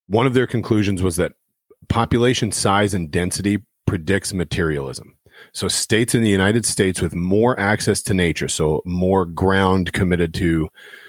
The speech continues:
national parks, parks in general, those states, those areas with more access to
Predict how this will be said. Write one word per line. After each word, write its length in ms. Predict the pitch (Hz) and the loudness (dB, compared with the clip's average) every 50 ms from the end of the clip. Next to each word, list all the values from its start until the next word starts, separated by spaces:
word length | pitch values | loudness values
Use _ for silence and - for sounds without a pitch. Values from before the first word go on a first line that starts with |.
| _ _ - | _ _ -6
national 400 | 104 107 104 101 - - 104 87 | -2 0 0 0 0 0 -2 -2
parks, 680 | - - 135 131 123 120 - - - - - - - - _ _ _ _ _ _ _ _ | 0 0 0 0 0 0 -2 -6 -10 -10 -10 -12 -16 -20 _ _ _ _ _ _ _ _
parks 260 | - 113 117 101 - - | -4 -2 -2 -2 -2 -4
in 160 | 95 90 85 | -4 -2 0
general, 500 | 87 110 107 101 101 98 95 95 90 - _ _ _ _ _ _ _ _ - | 0 0 0 0 0 0 -2 -2 -4 -10 _ _ _ _ _ _ _ _ -18
those 420 | 85 85 98 101 110 117 123 - | -4 0 2 4 4 2 2 0
states, 680 | - - - - 113 104 104 110 104 - - - - - _ - | -4 -4 -2 0 0 2 0 -2 -4 -6 -8 -10 -12 -14 _ -2
those 240 | 90 92 98 87 | 0 0 2 0
areas 360 | 104 - 95 98 98 101 90 90 | 0 0 2 2 2 2 0 0
with 140 | 85 80 | -2 -2
more 320 | 85 85 92 98 101 107 113 | -2 0 0 2 2 2 2
access 440 | 92 95 98 101 - - 98 - - | 0 0 -2 0 0 -2 -2 -4 -4
to 300 | - - 90 87 87 | -2 -2 0 0 0